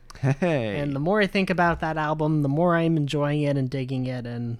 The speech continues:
Speaker 2: I totally get what they're doing. And they're kinda bringing a new classic twist on the old emo pop punk style that works really well in their favor. So good job, the Pup.
Speaker 1: Very good.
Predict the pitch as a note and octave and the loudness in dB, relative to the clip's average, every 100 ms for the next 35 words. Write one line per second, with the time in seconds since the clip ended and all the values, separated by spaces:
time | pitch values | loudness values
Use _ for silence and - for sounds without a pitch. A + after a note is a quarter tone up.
0 | - C3+ B2 E3+ D#3 D3 C#3+ C#3+ C3+ B2+ | -10 -12 -8 -6 -4 0 0 2 2 4
1 | D#3 G3 F#3+ F3+ D3 C3+ C3+ - G3 F#3 | 6 6 6 6 4 0 -4 -6 -6 -2
2 | F#3 F3 E3+ E3+ F#3+ G3 F#3+ F#3+ - _ | 0 0 0 0 2 2 0 -4 -18 _
3 | - _ _ _ - A3+ G#3+ - - G3 | -20 _ _ _ 0 0 0 -6 -2 0
4 | E3+ F#3 E3 D#3 D3+ D#3 D3+ D3+ D3 D3 | 0 2 2 4 2 2 2 2 2 0
5 | C#3+ - D3+ D3+ D3 C3+ - C#3 C3 C3 | 0 -4 -6 -4 -2 -2 -4 -4 -2 -2
6 | C3+ C3 C#3 E3+ - - G#3+ G#3 G#3 G3+ | -2 -2 0 -2 -2 -4 0 0 0 0
7 | G3 F3 D#3+ A#2+ A2 G#2+ A#2+ A#2 A2+ - | 0 -2 -4 -6 -8 -12 -12 -10 -12 -14
8 | - - - - F3+ F3 D3+ C3 D3 - | -20 -20 -20 -8 -4 -2 -2 -6 -6 -6
9 | - - _ _ _ _ - - - - | -8 -8 _ _ _ _ -20 -18 -18 -20
10 | - - F#2+ F#2+ G#2+ E3 D3 | -20 -8 -4 -2 -2 -2 -2